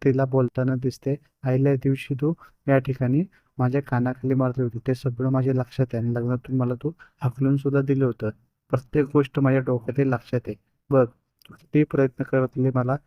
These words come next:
जेलमध्ये टाकण्याचे, सगळ्या गोष्टी करण्याचे, पण मी इथे परत आली आहे."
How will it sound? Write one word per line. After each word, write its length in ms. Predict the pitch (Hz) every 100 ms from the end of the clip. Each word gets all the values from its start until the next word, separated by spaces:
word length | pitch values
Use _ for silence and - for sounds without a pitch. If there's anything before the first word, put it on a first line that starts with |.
| _ -
जेलमध्ये 420 | 127 131 120 123 127
टाकण्याचे, 580 | 123 117 127 120 -
सगळ्या 280 | - 120 123
गोष्टी 240 | 123 - 127
करण्याचे, 360 | 120 117 123
पण 200 | - 123
मी 200 | 120 135
इथे 200 | 131 139
परत 380 | 131 131 131 -
आली 240 | 120 120
आहे." 80 | 147